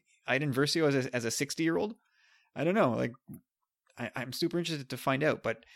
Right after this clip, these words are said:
like, there's, they're spanning a, the whole entire width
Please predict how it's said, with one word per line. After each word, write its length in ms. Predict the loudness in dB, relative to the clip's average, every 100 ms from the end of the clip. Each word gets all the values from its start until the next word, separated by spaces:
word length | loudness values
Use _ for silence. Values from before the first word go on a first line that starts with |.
| -20 -20 _ _ _ -6
like, 140 | -2
there's, 180 | 0 0
they're 140 | 0
spanning 500 | 0 0 0 0 2
a, 180 | 0 -2 -8 _ _ _ _
the 100 | -2
whole 240 | 0 2 2
entire 380 | 2 2 2 2
width 420 | 0 -2 -2